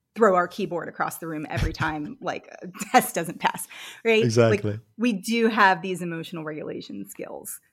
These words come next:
Speaker 1: um, and they can be developed. They, they are hard for a lot of us, like, um, but,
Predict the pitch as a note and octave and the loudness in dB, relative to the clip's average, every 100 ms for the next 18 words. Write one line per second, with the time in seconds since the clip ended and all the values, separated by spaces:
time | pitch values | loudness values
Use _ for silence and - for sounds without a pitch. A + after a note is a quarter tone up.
0 | _ - F#3+ E3+ D3+ - G#3+ G3+ G3 G#3+ | _ 0 0 2 -2 -6 0 0 0 -2
1 | G3 F3+ D#3+ D3+ - - - F#3+ F3 - | -2 -2 -4 -6 -10 -8 -4 -2 -2 -2
2 | F3+ D#3+ D3+ D3+ D3+ A3+ F3+ D#3+ D#3+ - | -2 0 2 2 4 6 6 4 -2 -6
3 | - E3 F3+ D3+ C#3 B2+ - - - - | -4 0 0 -2 -6 -10 -12 -12 -10 -12
4 | _ _ _ _ G3 E3+ D#3 F#2+ - F3 | _ _ _ _ -6 -6 -6 -10 -14 -16
5 | _ _ _ _ _ F3+ F#3+ | _ _ _ _ _ -4 -4